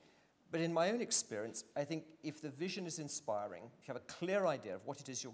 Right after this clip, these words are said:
going for and what it is that would excite people, if the science and the proof of concept are focused to that vision, and if the strategy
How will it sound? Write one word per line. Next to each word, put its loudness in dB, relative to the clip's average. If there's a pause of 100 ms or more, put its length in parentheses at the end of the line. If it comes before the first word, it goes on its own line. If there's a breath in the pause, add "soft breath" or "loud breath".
going 2
for -6
and -8
what -8
it -14
is -12
that -16
would -14
excite -4
people, -12 (680 loud breath)
if 0
the -6
science 4
and -2
the -6
proof -6
of -14
concept -2 (340 soft breath)
are -2
focused -2
to -8
that 0
vision, -6 (1040 soft breath)
and 2
if -4
the -6
strategy 0